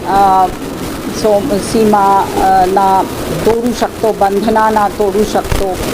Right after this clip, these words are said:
तर हे महिलांसाठी तर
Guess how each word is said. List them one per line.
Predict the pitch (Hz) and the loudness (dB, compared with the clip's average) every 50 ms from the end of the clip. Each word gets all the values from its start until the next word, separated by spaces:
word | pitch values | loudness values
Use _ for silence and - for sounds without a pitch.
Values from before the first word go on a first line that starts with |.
| - - - - - - - - - - - - - - - - - | -2 -2 -2 -2 -2 -2 -2 -2 -2 -2 -2 -2 -2 -2 -2 0 2
तर | 262 269 262 226 | 2 2 2 2
हे | 214 - 254 269 269 339 381 339 285 - - - 190 | 0 0 0 0 2 2 0 0 -2 -2 -2 0 0
महिलांसाठी | 175 180 196 202 214 226 240 262 302 359 392 330 - 320 277 262 247 330 330 277 | 0 2 2 2 2 2 2 2 4 4 4 4 4 2 0 0 2 2 2 2
तर | - - 277 277 | 2 2 2 0